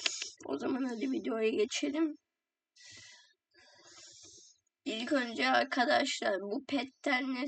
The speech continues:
yani bu evcil hayvan ne sorarsanız arkadaşlar ben video, ben bu oyunu oynamışım arkadaşlar bir kere ve bunları elde etmişim.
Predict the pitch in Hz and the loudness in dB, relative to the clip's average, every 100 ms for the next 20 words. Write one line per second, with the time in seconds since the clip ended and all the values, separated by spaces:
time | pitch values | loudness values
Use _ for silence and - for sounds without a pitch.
0 | - - 208 196 196 214 214 208 202 220 | -6 -4 -4 -2 -2 -2 0 -2 -2 0
1 | 254 220 226 220 220 226 233 226 202 - | 2 0 -2 -4 -4 -6 -4 -6 -6 -10
2 | - 233 - 226 269 - 233 208 - 196 | -8 -4 -2 0 -2 -4 -6 -4 -2 -4
3 | - 269 - 262 - 277 262 285 - - | -4 -4 -2 -4 -4 -2 -2 -4 -10 -12
4 | - - - - - 233 254 240 269 311 | -10 -10 -12 -8 -2 0 0 2 0 0
5 | 262 254 - 269 - - - _ - - | -2 -2 -6 -12 -6 -4 -4 _ -18 -6
6 | - 254 262 285 269 311 302 302 302 339 | -2 -2 -2 -2 2 2 4 4 4 4
7 | 254 240 247 240 294 - 285 190 - 262 | 2 -2 -4 -2 -2 0 -2 -2 -4 0
8 | 262 240 - 254 202 262 285 285 294 277 | 2 0 -2 -2 0 -2 0 0 0 0
9 | 277 247 254 277 254 - 262 - - - | 0 0 0 4 4 4 0 -2 -4 -4
10 | 262 262 - - 320 | -4 -2 -2 0 2